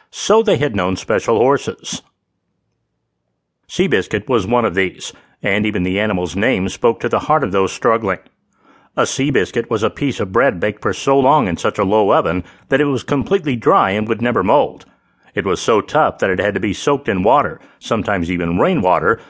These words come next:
before it could be eaten. But it was nutritious and would allow a sailor to do his duty for one more hour, helping keep him alive until he reached a safe harbor. Seabiscuit was in many ways like his cracker namesake,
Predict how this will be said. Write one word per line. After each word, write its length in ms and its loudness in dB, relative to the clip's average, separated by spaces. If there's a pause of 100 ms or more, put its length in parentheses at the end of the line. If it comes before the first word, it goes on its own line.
(120)
before 300 4
it 100 -4
could 120 -2
be 100 0
eaten. 400 -2 (680)
But 120 2
it 80 0
was 180 -2
nutritious 640 0
and 120 0
would 80 2
allow 280 4
a 60 2
sailor 360 0
to 120 -2
do 140 2
his 160 -2
duty 280 0
for 160 0
one 280 0
more 200 2
hour, 360 0 (220)
helping 320 0
keep 220 -4
him 120 2
alive 380 2
until 220 -2
he 100 0
reached 300 -6
a 80 -2
safe 260 -2
harbor. 460 0 (1800)
Seabiscuit 540 2
was 220 2
in 120 2
many 200 2
ways 300 2
like 180 2
his 160 -2
cracker 380 0
namesake, 640 -2